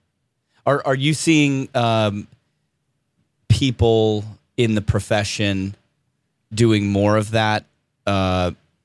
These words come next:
like, is there a caution class of providers that are, that are doing exactly that, that are just kinda like, you know, um,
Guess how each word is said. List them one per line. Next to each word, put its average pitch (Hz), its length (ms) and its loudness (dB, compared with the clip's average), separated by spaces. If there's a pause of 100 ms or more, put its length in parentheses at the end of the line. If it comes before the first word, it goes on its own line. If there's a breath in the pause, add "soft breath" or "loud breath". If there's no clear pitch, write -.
(420)
like, 135 240 0
is 120 100 -4
there 135 140 2
a 113 40 -2
caution 110 540 -2
class 120 560 -2
of 101 460 -2
providers 101 640 -2
that 95 140 0
are, 92 180 -2 (360 soft breath)
that 110 100 0
are 101 80 0
doing 104 340 -2
exactly 92 520 -2
that, 92 320 -2
that 95 100 -2
are 92 60 -2
just 90 200 -6
kinda 95 200 -2
like, 85 200 -2 (640)
you 101 80 0
know, 87 420 -2
um, 85 520 0